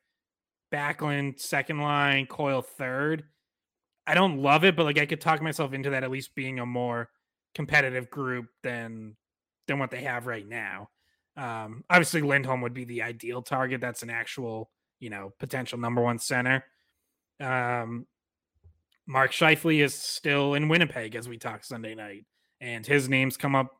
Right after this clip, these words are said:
a lot and has even been linked to the Bruins. Elliot Friedman, like, a week or two ago, s-, mentioned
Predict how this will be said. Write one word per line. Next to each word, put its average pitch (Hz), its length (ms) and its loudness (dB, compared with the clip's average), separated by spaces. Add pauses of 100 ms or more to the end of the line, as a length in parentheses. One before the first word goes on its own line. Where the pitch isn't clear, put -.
a 131 80 -6
lot 135 380 4 (100)
and 127 300 -10 (500)
has 143 160 0
even 151 200 4
been 143 180 4
linked 147 160 2
to 160 60 2
the 143 100 2
Bruins. 147 480 2
Elliot 135 260 0
Friedman, 143 640 -2
like, 120 320 -10 (220)
a - 60 -14
week 123 220 -10
or 151 60 0
two 160 200 2
ago, 147 320 2
s-, 143 240 -4 (280)
mentioned 135 600 -10